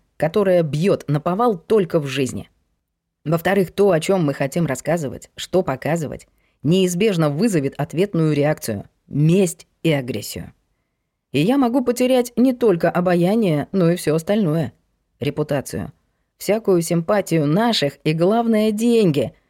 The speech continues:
а с ними — доверие папы. Ты же бухгалтер. В состоянии предположить, какую травлю можно устроить успешному бизнесу отца —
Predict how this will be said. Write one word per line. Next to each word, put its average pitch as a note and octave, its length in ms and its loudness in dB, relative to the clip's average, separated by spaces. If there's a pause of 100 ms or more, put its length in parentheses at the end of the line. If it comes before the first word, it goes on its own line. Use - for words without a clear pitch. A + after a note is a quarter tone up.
(140)
а C3+ 120 -2
с D#3+ 120 -2
ними — A3+ 440 2 (400)
доверие G3+ 520 0
папы. - 440 -8 (840)
Ты D3+ 120 -2
же D3+ 140 -4
бухгалтер. D3+ 680 -2 (460)
В - 60 -18
состоянии G#3+ 680 2
предположить, G3+ 760 0
какую G3 400 0
травлю G3+ 420 2
можно F#3 340 2
устроить E3+ 600 0
успешному E3 640 -2
бизнесу D3 500 -2
отца — E3 360 -2